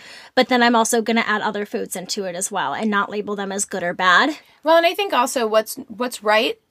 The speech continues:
Speaker 2: for you is not necessarily right for someone else.
Speaker 1: Yep.
Speaker 2: And, like, I think that's the problem whenever we have these major, major fad diets is
Speaker 1: Mm-hmm.
Speaker 2: that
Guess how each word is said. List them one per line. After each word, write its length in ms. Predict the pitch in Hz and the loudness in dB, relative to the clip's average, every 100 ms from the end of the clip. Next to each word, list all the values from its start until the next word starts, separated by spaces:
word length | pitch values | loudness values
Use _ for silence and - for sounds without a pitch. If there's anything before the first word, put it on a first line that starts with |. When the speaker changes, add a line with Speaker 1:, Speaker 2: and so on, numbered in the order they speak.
| _ | _
Speaker 2:
for 160 | - 226 | -10 -6
you 600 | 220 208 220 262 311 - _ _ | -4 -2 -2 -2 -2 -6 _ _
is 160 | - 226 | -2 2
not 160 | 220 | 2
necessarily 560 | 208 202 247 202 202 190 | 2 -2 0 2 4 2
right 380 | 180 175 170 - | 0 0 -2 -10
for 140 | - | -12
someone 300 | 190 190 175 | -8 -4 -2
else. 400 | 156 170 233 - - | 2 2 0 -2 0
Speaker 1:
Yep. 120 | 208 | 2
Speaker 2:
And, 100 | 202 | 2
like, 300 | 196 190 - - - - | 2 0 -4 -20 -20 -2
I 80 | 226 | 0
think 100 | 254 | 4
that's 220 | 233 - | 2 2
the 80 | 233 | -2
problem 360 | 220 208 214 | 2 4 2
whenever 320 | 202 190 185 185 | 2 0 0 -2
we 140 | 180 | -4
have 380 | 185 185 175 175 | -2 0 0 -2
these 500 | 175 170 170 170 175 | -6 -4 -4 -6 -10
major, 420 | 196 180 180 180 180 | -8 -4 -4 -2 -2
major 520 | 170 170 165 156 156 | -2 -2 -2 -2 -2
fad 520 | - 165 156 160 170 | 2 4 4 2 -6
diets 560 | - 156 160 196 233 190 | 0 2 2 0 -2 -4
is 80 | |
Speaker 1:
Mm-hmm. 60 | 233 | 0
Speaker 2:
that 220 | 240 165 | 0 0